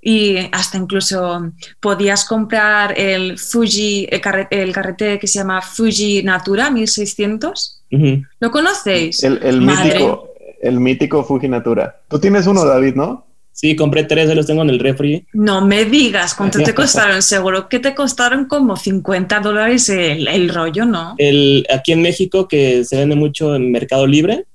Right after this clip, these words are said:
Speaker 2: que es como
Speaker 1: Ujú.
Speaker 2: un eBay local.
Speaker 1: Ajá.
Speaker 2: Eh, sí, sí me costó como los tres carretes, como unos mil trescientos pesos mexicanos, mil quinientos pesos mexicanos.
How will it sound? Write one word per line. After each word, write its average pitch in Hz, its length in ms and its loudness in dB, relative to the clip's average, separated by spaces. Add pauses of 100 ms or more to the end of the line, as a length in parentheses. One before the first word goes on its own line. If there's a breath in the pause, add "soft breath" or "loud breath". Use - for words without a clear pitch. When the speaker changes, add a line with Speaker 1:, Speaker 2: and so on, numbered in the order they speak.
(160)
Speaker 2:
que - 80 -8
es - 80 -8
como 123 220 2
Speaker 1:
Ujú. 110 140 2
Speaker 2:
un - 140 -12
eBay 127 340 2
local. 127 420 -2 (480)
Speaker 1:
Ajá. 208 200 -2
Speaker 2:
Eh, 117 300 -4
sí, 135 240 4
sí 139 140 2
me 139 140 4
costó 123 260 -4
como 127 240 0
los 120 200 0
tres 135 200 -2
carretes, 139 640 -2
como 120 220 -6
unos 123 200 -6
mil 131 140 -2
trescientos 127 680 -4
pesos 127 300 -4
mexicanos, 131 440 -6
mil 123 140 -4
quinientos 113 440 -8
pesos 120 180 -14
mexicanos. - 600 -18